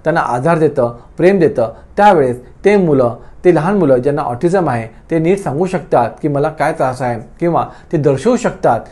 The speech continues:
की मला हे गैरसोय होत आहे, मला हे पॉसिबल होत नाही. अशा वेळेस पालक त्यांच्या, त्यांच्या रुटीनमध्ये किंवा त्यांच्या दैनंदिन जीवनामध्ये काय बदल घडवतात, ज्या बदलांमुळे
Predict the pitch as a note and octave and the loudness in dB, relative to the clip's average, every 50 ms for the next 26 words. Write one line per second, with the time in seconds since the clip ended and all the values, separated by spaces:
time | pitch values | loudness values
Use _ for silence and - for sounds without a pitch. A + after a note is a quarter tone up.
0 | - - - - D#3 D#3 D3 C#3+ D3 D#3 D#3 D3+ - - - - - E3 D#3 C3+ | -20 -20 -6 -4 -2 -2 0 2 2 2 2 0 -6 -14 -20 -10 -6 -6 0 2
1 | D3 C#3+ C3 C3+ G#3 G#3 F3+ E3 D#3 D#3+ - C3 B2 A#2+ A#2+ A#2+ - - - - | 4 4 4 4 2 2 2 2 0 0 0 -2 -2 -2 -4 -6 -12 -18 -16 -8
2 | D3+ C#3+ D3+ E3+ E3+ E3+ B2+ A#2 - - F3 D#3 D3 C#3 C3 B2 - B2 G#2 F#2+ | -4 -2 -2 -2 0 -2 -2 -2 0 2 2 2 2 2 -2 -4 -6 -10 -10 -10
3 | F2+ - - - - - - - - - D3 C#3+ - F3+ D#3+ D#3+ E3+ E3 - E3 | -12 -16 -18 -20 -20 -20 -20 -14 -6 -4 -4 -2 2 2 4 4 2 0 2 2
4 | C#3 C3+ C3+ C#3 C3+ C#3 - - - - - D#3 D#3 D3+ - F3+ D#3+ D#3 D3+ C#3+ | 2 4 4 2 0 -2 -6 -14 -18 -6 -4 -4 -4 -2 0 2 2 2 2 -2
5 | D3 - - - D3 D3 C#3 E3+ D#3+ D#3+ D#3+ D#3+ D3+ C#3+ B2+ C3+ F3+ F#3+ F#3 D#3+ | -6 -8 -6 -4 -4 -2 0 0 0 0 0 0 0 0 2 2 2 2 2 2
6 | C#3 C#3 B2+ A#2+ A#2+ A#2+ - D#3+ D#3 D#3 D#3 D#3 C#3+ C#3+ D#3 D3 C3+ C3+ C3+ D3 | 2 0 0 0 -4 -4 -2 -2 -2 0 0 -2 -2 -2 -2 0 0 0 0 0
7 | D#3 E3+ E3+ G3 G3 F#3 D#3 C#3+ D#3+ C#3+ C#3+ C#3+ D#3+ E3+ E3 D3 B2 B2 A#2+ A#2+ | -2 0 0 0 0 -2 -4 -6 -4 -4 0 0 0 0 0 0 0 0 -2 -4
8 | - - - - - F3+ F3 D3 C#3 C#3+ C#3+ F#3 F3 D#3 D3+ C#3 B2+ - C3+ A#2+ | -6 -14 -20 -6 0 2 2 2 2 2 4 4 4 4 4 2 2 0 0 0
9 | A2+ - - - - - - D3 G3 F3 C#3+ C3+ B2+ C#3 E3+ G3+ A3+ A3 F#3 D3+ | -2 -4 -12 -20 -20 -14 -2 0 0 2 2 0 0 2 2 2 2 2 2 2
10 | C3+ | 2